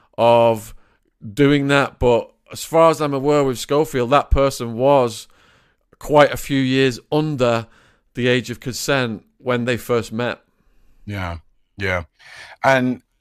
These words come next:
Speaker 2: again, I'm not gonna comment on the Schofield case, um, but yeah, you, you're not wrong.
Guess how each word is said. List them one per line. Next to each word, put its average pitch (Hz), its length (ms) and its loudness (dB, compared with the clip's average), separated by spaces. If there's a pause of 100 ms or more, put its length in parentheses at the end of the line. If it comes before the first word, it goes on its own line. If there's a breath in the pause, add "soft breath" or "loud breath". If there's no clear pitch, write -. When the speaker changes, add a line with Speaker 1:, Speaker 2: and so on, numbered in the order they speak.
(360)
Speaker 2:
again, 131 460 0 (160)
I'm 131 160 2
not 127 120 0
gonna 104 400 -6 (720)
comment 110 340 0
on 92 100 -4
the 80 80 0
Schofield 95 420 -4
case, 87 320 -6 (440 loud breath)
um, 85 680 -2 (120)
but 110 360 -4
yeah, 110 160 -4
you, 101 140 -6
you're 104 200 -6
not 104 180 -4
wrong. 80 280 -6